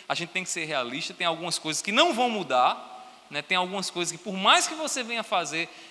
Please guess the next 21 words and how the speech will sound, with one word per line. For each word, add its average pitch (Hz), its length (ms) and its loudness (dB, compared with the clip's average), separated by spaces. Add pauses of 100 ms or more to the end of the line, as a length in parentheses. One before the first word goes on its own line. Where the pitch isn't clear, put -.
(120)
dificilmente 190 640 -6
você 180 80 -4
vai 180 120 0
chegar 160 500 4
lá 156 200 4
àquele 151 260 -4
ideal 131 500 2
que - 120 -14
você 139 300 -4
vê 131 280 2
e 135 40 0
deduz 135 440 -4
de 131 120 -4
outras 139 260 -6
pessoas, 135 640 -6 (340)
e 175 140 -4
isso 180 200 -2
consome 165 480 -4
as 156 100 -6
nossas 165 300 -8
energias. 269 720 -10